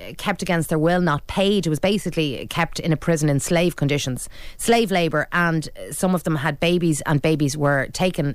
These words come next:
off them and against their will and given up for adoption. So who should now compensate these women, the state or the church? And the Taoiseach Enda Kenny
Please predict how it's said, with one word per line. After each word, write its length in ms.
off 280
them 220
and 340
against 260
their 80
will 160
and 100
given 160
up 80
for 120
adoption. 320
So 200
who 220
should 240
now 140
compensate 600
these 120
women, 220
the 80
state 340
or 180
the 140
church? 360
And 240
the 160
Taoiseach 320
Enda 240
Kenny 360